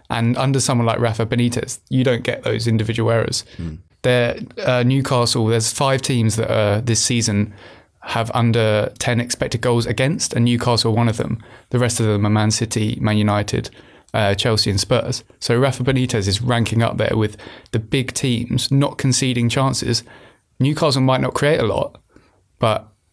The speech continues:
Speaker 1: he builds a team that gives his team the best chance to win. Jurgen Klopp, it's almost like a roll of the dice.
Speaker 2: Mm.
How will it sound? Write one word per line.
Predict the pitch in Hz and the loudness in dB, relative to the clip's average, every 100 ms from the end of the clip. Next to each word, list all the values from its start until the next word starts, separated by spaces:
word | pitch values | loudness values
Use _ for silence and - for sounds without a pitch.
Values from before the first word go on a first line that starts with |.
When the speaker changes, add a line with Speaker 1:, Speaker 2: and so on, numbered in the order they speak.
| _ | _
Speaker 1:
he | - 139 131 | -6 -2 0
builds | 139 120 | 2 2
a | 123 | 0
team | - 139 123 107 | 0 0 2 2
that | 107 - _ | 0 -4 _
gives | - 120 | -6 -2
his | - 110 | -2 -2
team | - 113 | -2 0
the | 110 | 0
best | 113 - | 0 0
chance | 120 110 | -2 -2
to | - | 0
win. | 120 110 | 0 2
Jurgen | 110 117 113 117 | 2 2 2 0
Klopp, | - 120 - | 0 -2 -2
it's | - | -2
almost | 113 107 - | 0 0 0
like | - | 0
a | |
roll | 120 110 | 2 2
of | 104 | 2
the | 104 | 0
dice. | 123 - - 98 | 0 0 -4 -6
Speaker 2:
Mm. | 85 | -10